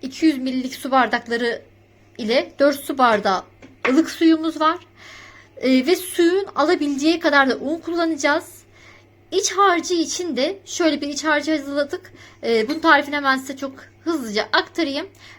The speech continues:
Bir su bardağı sıvı yağ ve bir su bardağı unu, sıvı yağ biraz ısıttıktan sonra unu ekleyip,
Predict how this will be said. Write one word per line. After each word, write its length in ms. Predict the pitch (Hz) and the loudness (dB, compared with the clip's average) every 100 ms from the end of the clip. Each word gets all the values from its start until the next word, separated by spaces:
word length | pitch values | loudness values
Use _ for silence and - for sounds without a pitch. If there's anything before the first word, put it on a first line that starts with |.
| - | -20
Bir 220 | 233 349 | -2 -2
su 240 | 370 403 | 0 -2
bardağı 540 | 359 330 277 254 233 208 | 0 0 0 -2 -2 -2
sıvı 400 | - - 339 339 | -6 -6 -4 0
yağ 300 | 339 330 370 - - - - | 0 0 -2 -8 -20 -20 -12
ve 240 | 254 220 277 | -10 -4 2
bir 140 | 370 | 2
su 260 | 381 403 392 | 2 -4 0
bardağı 600 | 311 277 269 247 226 - - | 2 2 2 2 0 -2 -8
unu, 380 | 320 311 269 339 _ _ | -8 -4 -6 -8 _ _
sıvı 260 | - 392 339 | -8 -2 2
yağ 340 | 320 277 254 | 4 4 4
biraz 300 | 294 285 262 | 4 4 2
ısıttıktan 560 | 262 - 269 - 285 262 | -6 -10 -12 -4 -4 -2
sonra 260 | 277 247 | -4 -6
unu 220 | 240 277 269 | -6 -8 -8
ekleyip, 540 | 285 294 262 247 247 | -8 -8 -6 -6 -8